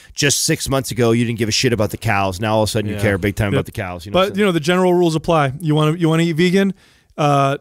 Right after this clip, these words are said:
Speaker 3: stay away from the heavily processed foods. I know way too many people who are like, "Oh, I'm, you
Speaker 2: Yeah.
Speaker 3: know, I, I went
Speaker 2: Which
Speaker 3: vegan
Speaker 2: is tough, man.
Speaker 3: and I feel terrible, or I gained body fat or whatever," and I look at what they were eating, and it was so poorly planned. It was like,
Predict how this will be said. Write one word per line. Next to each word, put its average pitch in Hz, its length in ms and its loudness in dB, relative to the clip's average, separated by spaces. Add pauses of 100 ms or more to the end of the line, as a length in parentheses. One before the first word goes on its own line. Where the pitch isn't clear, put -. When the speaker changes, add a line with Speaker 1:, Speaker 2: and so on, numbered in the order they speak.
Speaker 3:
stay - 240 0
away 156 180 4
from 151 240 -2
the 151 100 2
heavily 143 240 0
processed 143 460 0
foods. 156 320 -2
I 147 260 2
know 147 260 2
way 160 200 2
too - 140 -2
many 175 160 2
people 196 320 -2
who 139 100 2
are 143 80 2
like, 139 220 0
"Oh, 202 160 0
I'm, 196 160 0 (340)
you 101 120 -4
Speaker 2:
Yeah. - 60 4
Speaker 3:
know, 156 140 2
I, 170 180 -2
I 175 140 0
went 208 220 2
Speaker 2:
Which 220 140 2
Speaker 3:
vegan 202 100 2
Speaker 2:
is 165 120 0
tough, 139 360 0
man. 98 240 -6
Speaker 3:
and 165 100 2
I 170 80 2
feel 185 220 0
terrible, 180 460 0
or 143 160 0
I 139 60 2
gained 156 280 0
body 156 240 2
fat 143 220 -2
or 139 60 -2
whatever," 156 280 0
and 135 60 0
I 135 40 0
look 156 220 0
at 165 80 -2
what 151 160 0
they 156 100 0
were 143 100 0
eating, 160 280 0
and 143 60 -2
it 135 40 -2
was 131 100 -4
so 170 200 0
poorly 151 280 0
planned. 147 360 0
It 156 80 -6
was 143 160 -2
like, 135 240 2